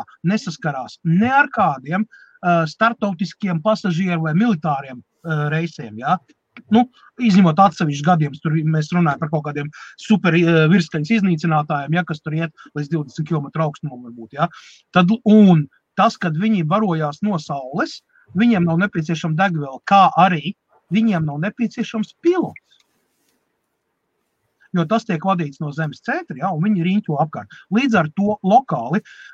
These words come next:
nu, mēs labi iedomājamies, mēs varam paskatīties kartē, ja, kāda izskatās Japāna, ja, tāda desiņa, ja, nu, tur kaut kāds viņam, nu, salīdzinoši, ā, ne-,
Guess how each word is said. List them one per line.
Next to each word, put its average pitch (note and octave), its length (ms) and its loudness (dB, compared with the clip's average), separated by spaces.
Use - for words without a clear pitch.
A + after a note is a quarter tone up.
nu, A#3+ 180 2
mēs A3+ 260 2
labi A#3 300 2
iedomājamies, E3+ 580 2
mēs F3+ 160 -2
varam D#3+ 240 -2
paskatīties D3+ 640 -6
kartē, A#3+ 320 0
ja, F#3 160 0
kāda F3+ 380 2
izskatās D#3+ 420 -4
Japāna, A3 540 2
ja, A3 100 -4
tāda D3 240 -6
desiņa, F3 480 -6
ja, D#3+ 160 -2
nu, D4+ 160 -4
tur F3+ 160 -4
kaut D#3+ 160 -4
kāds D3+ 240 -6
viņam, E3+ 320 -4
nu, A3+ 160 -4
salīdzinoši, E3+ 640 2
ā, D#3+ 160 4
ne-, A3 140 8